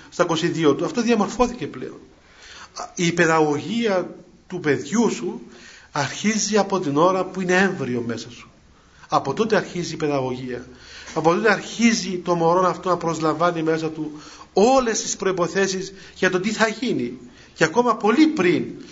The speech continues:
από ό,τι λένε και οι πατέρες, αλλά και η επιστήμη. Άρα δηλαδή, πρέπει να, να μάθουμε, να καταλάβουμε, να συνειδητοποιήσουμε, παιδιά, ότι το θέμα του γάμου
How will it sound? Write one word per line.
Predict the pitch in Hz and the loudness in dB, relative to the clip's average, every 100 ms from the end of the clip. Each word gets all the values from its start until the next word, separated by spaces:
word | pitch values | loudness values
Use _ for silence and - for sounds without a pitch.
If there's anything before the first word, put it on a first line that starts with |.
| - | 4
από | 180 175 | 4 4
ό,τι | 190 185 | 0 -2
λένε | 170 170 160 151 156 - - | 0 2 0 -2 -8 -18 -6
και | - | 0
οι | 196 | 2
πατέρες, | 160 160 165 156 147 147 | 2 2 6 6 4 0
αλλά | 147 147 | -2 -2
και | 160 | -2
η | 139 | -2
επιστήμη. | 127 123 - 226 127 110 - - - _ - - - - | -2 -6 -6 -4 -4 -6 -12 -20 -20 _ -20 -20 -20 -4
Άρα | - 190 208 190 | 2 4 4 -2
δηλαδή, | 175 156 151 156 - - - - _ - _ _ _ - - - - - | 0 -2 0 -4 -6 -12 -20 -20 _ -20 _ _ _ -20 -20 -20 -12 0
πρέπει | 165 190 | 0 2
να, | 214 170 156 | 0 -2 -2
να | 156 | -2
μάθουμε, | 143 165 226 196 151 139 139 - - - - - | 0 0 0 -4 -4 -4 -4 -8 -20 -20 -12 -4
να | 151 | 0
καταλάβουμε, | 156 143 139 165 214 208 208 214 214 214 - - - | 0 0 0 2 2 0 -2 -2 -4 -8 -20 -20 -2
να | 165 165 | 0 2
συνειδητοποιήσουμε, | 190 175 160 156 165 190 196 | 2 0 2 2 2 0 0
παιδιά, | 175 156 147 170 | 2 0 4 4
ότι | 170 165 | 4 -2
το | |
θέμα | 147 185 180 | -4 0 0
του | 175 151 | 0 0
γάμου | 151 143 131 | 2 2 -2